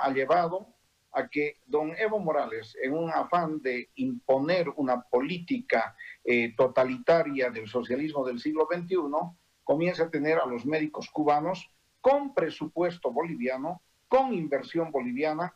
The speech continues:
a título de donación externa. Y esto nosotros lo desnudamos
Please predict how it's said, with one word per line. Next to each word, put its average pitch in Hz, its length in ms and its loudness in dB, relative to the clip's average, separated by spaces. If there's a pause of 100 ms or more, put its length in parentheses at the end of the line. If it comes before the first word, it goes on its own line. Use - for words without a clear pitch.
a - 140 -6
título 156 340 0
de 123 120 -2
donación 110 460 -4
externa. - 420 -4 (680)
Y 147 140 2
esto 196 400 2
nosotros 151 400 0
lo 156 120 2
desnudamos 156 680 -2